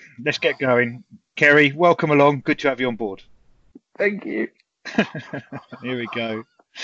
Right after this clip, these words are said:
Speaker 1: Giggling, the giggling has started.
Speaker 2: <laughs>
Speaker 1: Prindy, uh, don't they have a Stortford, Prindy, don't they have a Stortford podcast you could be on?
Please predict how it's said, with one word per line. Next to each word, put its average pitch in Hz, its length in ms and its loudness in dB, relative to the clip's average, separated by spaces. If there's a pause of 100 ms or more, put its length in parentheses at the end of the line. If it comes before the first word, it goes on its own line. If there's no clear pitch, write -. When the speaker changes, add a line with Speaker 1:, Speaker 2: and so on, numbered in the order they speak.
(360)
Speaker 1:
Giggling, 151 420 2
the 147 80 4
giggling 147 400 -2
has 147 160 -2
started. 135 380 -2 (340)
Speaker 2:
<laughs> 302 840 4 (300)
Speaker 1:
Prindy, 220 400 4 (380)
uh, 196 280 6
don't 220 200 0
they 226 80 -2
have 233 100 2
a 240 60 2
Stortford, 240 480 0 (580)
Prindy, 170 220 0
don't 190 140 2
they 190 60 2
have 196 80 2
a 196 40 -4
Stortford 185 480 -4
podcast 113 500 -6
you 113 80 -10
could 104 140 -14
be 107 100 -6
on? 139 240 -8